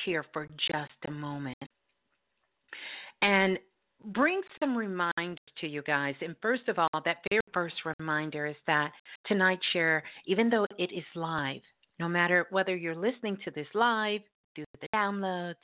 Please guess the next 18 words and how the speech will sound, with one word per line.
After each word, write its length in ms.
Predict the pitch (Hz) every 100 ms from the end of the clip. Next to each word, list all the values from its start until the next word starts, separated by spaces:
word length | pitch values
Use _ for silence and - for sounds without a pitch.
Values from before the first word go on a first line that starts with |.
| - _ _ _ _ -
twenty 320 | - 240 240 202
years 240 | 208 202 202
from 180 | - 185
now, 320 | 180 170 165 170 _ -
eons 560 | 320 339 277 214 190 185 -
from 200 | 175 165
now, 360 | 160 147 147 143 _ _ _ _ _ _ _ - -
in 100 | 165
the 200 | 160 247
future, 400 | - 240 208 180 -
in 140 | 165
the 60 | 160 -
past, 440 | 226 226 214 180 - - - - - _ _ _ _ _ _ _ _ _ 185
it's 160 | 185 -
always 380 | 202 196 190 170 -
great 220 | 160 151 -
to 80 | 156
listen. 540 | 139 139 - 139 139